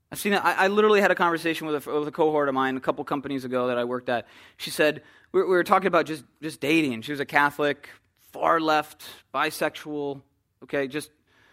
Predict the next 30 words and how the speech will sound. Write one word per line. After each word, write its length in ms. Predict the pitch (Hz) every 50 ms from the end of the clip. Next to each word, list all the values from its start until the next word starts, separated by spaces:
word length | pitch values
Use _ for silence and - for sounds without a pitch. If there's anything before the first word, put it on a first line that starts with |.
| _ _
and 80 | - 147
she 40 | -
said, 100 | 170 165
"Well, 200 | 175 180 180 175
I, 160 | 160 170 131 143
I 80 | 185
could 180 | 202 - 240 170
date 160 | 185 190 196
a 60 | 190
Christian, 500 | 190 - - 202 180 - - - 156 139
I 60 | 131 123
think, 320 | - - 143 127 120 120
but 100 | - 127
not 380 | 110 127 135 143 156 147 151 143
one 120 | 160 156 151
of 80 | 143
those 160 | 139 135 127 113
born-again 680 | 110 120 131 139 139 131 123 113 120 120 123 127 123
people." 400 | 123 120 107 - 104 98 95 _ _ _ _ _ _ _ _ _ _ _ _ _ _ _ _ _ _ _ _ _ _ _ _ _ _ _ _ _ _ _ _ _ _ _ _ _ _ _ _ _ _ _ _ _ _ _ _ _ _
Right? 260 | - 151 151 175 - - - _ _ _ _ _ _ -
Unfortunately, 640 | 175 185 - - 311 349 330 - 294 262 226 214 202
the 100 | 202 185
term 340 | 180 - - 277 277 247 220
is 140 | 185 147 147
used 300 | 180 208 220 202 160 160
and 100 | 170 156
abused, 720 | 143 127 135 160 165 147 127 113 107 107 - - - - _ _ _ _ _ _ _ _ -
but 120 | 160 170
it's 120 | 190 180
biblical. 600 | 135 127 143 160 151 139 127 113 - 113 110 117